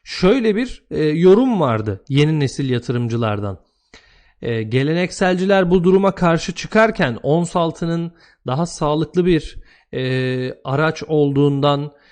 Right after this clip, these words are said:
e, koruma aracı olduğundan ve çeşitli detaylardan bahsederken, e, Bitcoin için şu yorumda bulunmuşlardı. "Çok yüksek riskli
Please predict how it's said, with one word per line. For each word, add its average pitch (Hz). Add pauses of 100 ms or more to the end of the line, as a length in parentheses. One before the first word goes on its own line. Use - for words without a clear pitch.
(200)
e, -
koruma 143
aracı 143
olduğundan 143
ve 135
çeşitli 143
detaylardan 135
bahsederken, 160 (500)
e, 120
Bitcoin 220
için 180
şu -
yorumda 190
bulunmuşlardı. 123 (540)
"Çok 185
yüksek 254
riskli 262